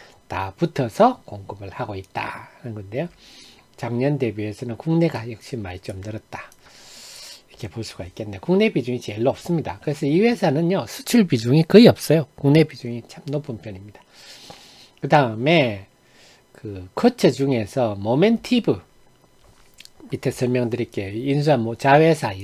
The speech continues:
자회사입니다. 자회사. 모멘티브를 제외한 쿼츠 부분 수익성 보면요. 오, 그래도 이십 퍼센트대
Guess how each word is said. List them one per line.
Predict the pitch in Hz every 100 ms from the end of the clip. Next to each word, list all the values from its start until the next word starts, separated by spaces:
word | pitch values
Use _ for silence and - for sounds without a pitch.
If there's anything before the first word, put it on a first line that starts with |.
| 101
자회사입니다. | 120 127 139 120 95 92 104
자회사. | 104 107 - - - - - - - - - _
모멘티브를 | 117 120 151 165 156 190 190 160 139 120 165 151 101 90 - _ _ _ _ _ _
제외한 | - 185 208 147 104 123 110
쿼츠 | - 170 143
부분 | 117 110 110
수익성 | - 127 - 110
보면요. | 101 98 95 113 190 214 _ _ _ _
오, | 110 104 90 - _ _ _ _ _ _
그래도 | 123 120
이십 | 107 113 - 147
퍼센트대 | 170 147 131 104 110 - 98